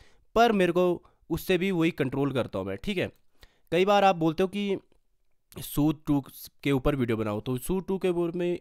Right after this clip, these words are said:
वीडियो मैं ले आऊँगा। तो आजकल जो, उम, ट्रेंडिंग मतलब चला हुआ है, जो कम इक्वलाइज़र वगैरह, जो सूद टू है, वो उससे आप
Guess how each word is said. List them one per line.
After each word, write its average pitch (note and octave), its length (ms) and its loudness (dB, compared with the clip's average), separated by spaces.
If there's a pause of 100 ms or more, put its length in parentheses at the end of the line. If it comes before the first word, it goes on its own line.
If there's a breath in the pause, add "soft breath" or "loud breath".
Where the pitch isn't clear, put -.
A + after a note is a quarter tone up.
(120)
वीडियो C3 260 -2
मैं C#3+ 180 -2
ले A2+ 400 -4
आऊँगा। C#3+ 340 -2 (360 soft breath)
तो D3 60 2
आजकल D#3 300 2
जो, E3+ 220 4
उम, G#2+ 440 -6 (360)
ट्रेंडिंग C#3+ 400 -2
मतलब C#3+ 360 -4
चला D3 160 0
हुआ B2 200 2
है, B2 100 -2 (280)
जो G2+ 180 -6 (120)
कम G2 420 -6
इक्वलाइज़र A#2+ 440 -2
वगैरह, A2+ 240 -2
जो C#3+ 140 -6
सूद C3 300 -6 (120)
टू A#2+ 140 -2
है, C3+ 140 -2
वो B2 280 -6
उससे A#2+ 280 -4
आप A2+ 220 -4